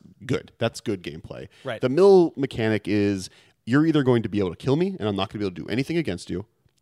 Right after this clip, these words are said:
Speaker 1: Uh, like, zero interaction, similar to kinda how Infect works a little bit or Burn.
Speaker 2: Right.
Speaker 1: Or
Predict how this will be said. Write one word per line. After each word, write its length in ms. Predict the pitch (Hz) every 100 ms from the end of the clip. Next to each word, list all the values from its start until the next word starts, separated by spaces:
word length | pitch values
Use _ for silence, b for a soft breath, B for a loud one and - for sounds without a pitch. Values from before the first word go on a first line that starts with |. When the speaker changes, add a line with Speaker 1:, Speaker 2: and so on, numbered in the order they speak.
| _
Speaker 1:
Uh, 180 | 98 65 92
like, 140 | 95
zero 380 | 104 123 139 147
interaction, 580 | 135 110 87 - 92 87
similar 280 | - 131 135
to 80 | 117
kinda 280 | - 107 104
how 180 | 104
Infect 320 | 101 95 95 -
works 180 | 95
a 60 | -
little 180 | 85 92
bit 120 | 92
or 80 | 85
Burn. 360 | 90 92 127 147
Speaker 2:
Right. 200 | 127 120 - -
Speaker 1:
Or 480 | 240 180 131 127